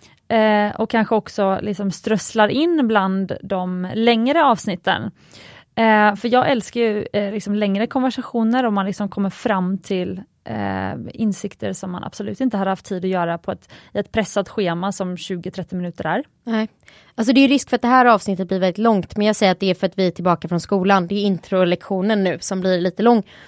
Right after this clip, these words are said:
Speaker 1: Nej, men typ sjuttio minuter tror jag.
Speaker 2: Ja. Ja,
Speaker 1: Så.
Speaker 2: men precis. Det blir längre än
Speaker 1: Sjuttiofem kanske?
Speaker 2: Ja. Ehm.
Speaker 1: Blir som ett, eh, som ett, eh, standard sen innan då.
Speaker 2: Ja.
Speaker 1: Eh, men vad tyckte du om konceptet kortare avsnitt?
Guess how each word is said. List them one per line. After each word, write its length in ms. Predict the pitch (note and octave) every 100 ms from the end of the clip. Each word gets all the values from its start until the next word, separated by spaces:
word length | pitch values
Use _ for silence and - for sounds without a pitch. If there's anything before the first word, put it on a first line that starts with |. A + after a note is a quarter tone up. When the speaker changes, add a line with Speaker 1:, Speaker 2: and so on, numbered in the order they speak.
| -
Speaker 1:
Nej, 180 | G#3+ F3
men 180 | A#3 C#4
typ 200 | D4+ - _ B3+
sjuttio 340 | - C4 - A3
minuter 340 | G3+ F#3+ C#4
tror 180 | - -
jag. 80 | F3 F3 _
Speaker 2:
Ja. 160 | A#3 - _ _ _ _
Ja, 80 | -
Speaker 1:
Så. 40 | D4+
Speaker 2:
men 100 | F4
precis. 300 | D#4+ C4+ -
Det 100 | A#3
blir 240 | D4 D4
längre 400 | C4+ A3 G#3 G#3+
än 340 | G#3 F#3+ F3+ E3+ _ _ _
Speaker 1:
Sjuttiofem 360 | A3 - G3+ G3
kanske? 300 | G#3 G3+ E4+ _ _
Speaker 2:
Ja. 180 | G#3 - - _ _ _ - - _ _ -
Ehm. 540 | G3 G3+ G3+ G3 G3 - -
Speaker 1:
Blir 160 | D#4
som 200 | - B3+
ett, 240 | B3+ - B3+
eh, 540 | A#3+ A3+ A3 G#3+ G#3+
som 220 | F#3+ G#3
ett, 280 | G#3+ G3 -
eh, 200 | G3+ G3+
standard 560 | G3 G3+ F3+ E3+ G#3 G3+
sen 200 | - G3+
innan 300 | G3+ F#3+ C4
då. 220 | F#3+ - - -
Speaker 2:
Ja. 260 | B3+ - - _ _ _
Speaker 1:
Eh, 420 | B3 B3 B3 B3
men 220 | A#3+ D4
vad 120 | D#4+ E4+
tyckte 220 | E4 E4
du 120 | F4+
om 100 | F4+
konceptet 400 | F4+ D#4 A#3 A3
kortare 360 | - - F#3 F#3+
avsnitt? 480 | F#3 - - -